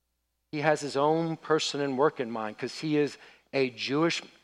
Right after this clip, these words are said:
Messiah. The one who, which will fulfill what God told Abraham he will do through Abraham, that he will, God will bless all the nations through him.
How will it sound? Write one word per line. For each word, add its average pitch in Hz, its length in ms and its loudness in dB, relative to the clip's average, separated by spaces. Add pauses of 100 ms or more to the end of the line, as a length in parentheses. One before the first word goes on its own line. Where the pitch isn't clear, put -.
(140)
Messiah. 139 640 2 (2500)
The 139 80 0
one 175 220 6
who, 160 100 2
which 170 240 2
will 170 140 2
fulfill 175 600 4
what 156 200 0
God 165 340 6
told 160 300 2 (320)
Abraham 151 560 6
he 131 100 -4
will 143 160 0
do 147 320 0
through 147 240 0
Abraham, 127 400 4
that 120 120 2
he 165 100 0
will, 156 180 4 (800)
God 151 200 10
will 156 80 2
bless 156 380 4 (100)
all 175 340 10
the 165 100 4
nations 139 520 0
through 147 180 -2
him. 110 280 -8